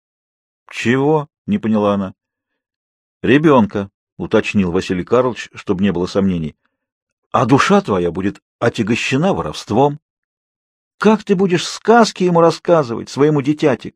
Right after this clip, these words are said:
Как в глаза посмотришь, как по головке погладишь?" "Для ребенка мужик нужен", — с отвращением напомнила Маркетантова, —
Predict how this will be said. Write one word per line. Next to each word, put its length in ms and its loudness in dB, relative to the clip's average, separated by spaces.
Как 160 2
в 120 -2
глаза 460 4
посмотришь, 800 2
как 220 0
по 100 2
головке 480 4
погладишь?" 580 2
"Для 400 -4
ребенка 400 2
мужик 320 2
нужен", — 400 -2
с 100 -20
отвращением 640 0
напомнила 480 -2
Маркетантова, — 680 -4